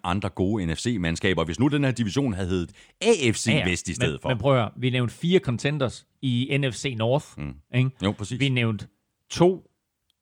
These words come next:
Speaker 2: i, øh, i N F C East,
Speaker 1: Mm.
Speaker 2: ikke?
Speaker 1: Mm.
Speaker 2: Vi nævnte tre i, øh, N F C
Speaker 1: Ja, ja.
Speaker 2: South.
Speaker 1: Præcis.
Speaker 2: Helt vanvittigt.
Speaker 1: Ja, helt
Speaker 2: Men
Speaker 1: vanvittigt.
Speaker 2: så lad mig stille dig et spørgsmål. Lad os antage, at to hold kommer i slutspillet fra N F C West.
Speaker 1: Mm.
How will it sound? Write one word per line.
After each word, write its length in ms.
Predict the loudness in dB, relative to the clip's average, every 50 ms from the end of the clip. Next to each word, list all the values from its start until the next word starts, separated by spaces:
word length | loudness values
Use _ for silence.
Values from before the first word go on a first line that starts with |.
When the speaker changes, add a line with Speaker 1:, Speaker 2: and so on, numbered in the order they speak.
| _ _ -4
Speaker 2:
i, 360 | -2 -2 0 0 0 0 0
øh, 140 | 0 -2 -2 -2
i 180 | -2 -2 -2
N 120 | -2 -2 -4
F 20 |
C 340 | -4 -4 -6 -4 -4 -6 -6
East, 340 | -4 -6 -6 -10 -12 -16 -20 _
Speaker 1:
Mm. 140 | -12 -10 -4 -2
Speaker 2:
ikke? 260 | -2 -2 -2 -4 -10 -10
Speaker 1:
Mm. 140 | -8 -4 -2
Speaker 2:
Vi 80 | 0 0
nævnte 260 | 0 -2 -4 -4 -8
tre 300 | -10 -8 -4 -2 0 0
i, 480 | -2 -2 -6 -8 -8 -6 -6 -6 -6
øh, 160 | -6 -6 -6 -6
N 100 | -6 -6
F 20 |
C 80 | -6 -6
Speaker 1:
Ja, 40 | -6
ja. 60 | -4
Speaker 2:
South. 300 | 0 2 2 2 2 0 -4
Speaker 1:
Præcis. 280 | -4 -4 -2 -2 -2 0
Speaker 2:
Helt 220 | 0 0 0 0
vanvittigt. 380 | -2 -4 -4 -4 -6 -6 -6 -6
Speaker 1:
Ja, 40 | -4
helt 180 | -2 0 2
Speaker 2:
Men 80 | 2 2
Speaker 1:
vanvittigt. 220 | 2 0 -6 _ _ _ _ _ _
Speaker 2:
så 100 | -6 -4
lad 80 | -2 0
mig 100 | 0 0
stille 200 | 0 0 -2 -2
dig 60 | -2
et 60 | -4
spørgsmål. 440 | -4 -4 -4 -4 -4 -8 -12 -12 -14 _ _ _ _ _ _ -20 -20 -18 _
Lad 140 | 0 2 2
os 120 | 2 2
antage, 500 | 0 0 -2 -2 -2 -2 -2 -2 -4 -6 -10 _ _ -4
at 100 | -4 -4
to 300 | -2 0 0 2 2 2
hold 260 | 2 4 4 2 2 -2 _ _ _ _ _ _ _ _
kommer 220 | 0 2 2 4 2
i 60 | 2
slutspillet 500 | 2 2 2 2 0 -2 -6 -6 -6 -8 -12 _ _ _ -4
fra 220 | -2 0 0 2 2
N 160 | 0 0 -2
F 20 |
C 340 | -2 -2 -2 -2 -2 -4 _ _ _ _ _ _ _ _ _ -2
West. 340 | -2 -2 -2 -2 -8 -8 -2 2
Speaker 1:
Mm. 240 | 4 4 4 2